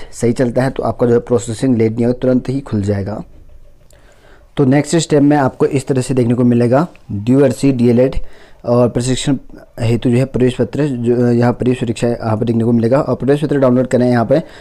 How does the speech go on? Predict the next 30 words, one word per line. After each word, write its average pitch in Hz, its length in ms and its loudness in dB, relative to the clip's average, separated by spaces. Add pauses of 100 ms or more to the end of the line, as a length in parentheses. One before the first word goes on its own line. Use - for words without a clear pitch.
(160)
अगर 143 160 2
आपके 147 280 2
पास 151 280 2
आवेदन 131 180 2
संख्या 135 280 0
है 135 60 -2
तो 143 80 0
यहाँ 120 180 2
से 131 100 -2
भी 131 60 0
क्लिक 131 220 0
कर 135 100 2
सकते 139 220 -4
हैं। 147 80 2
अगर 147 100 2
आपके 131 260 0
पास 135 120 4
मान 127 180 4
लो 135 80 4
आवेदन 127 340 2 (340)
संख्या 131 200 0
भूल 117 200 0
चुके 117 220 -2
हैं 120 100 0
तो 139 80 0
यहाँ 120 240 0
पर 151 80 0
जैसे 127 220 0
क्लिक 117 280 -2
करोगे 117 320 2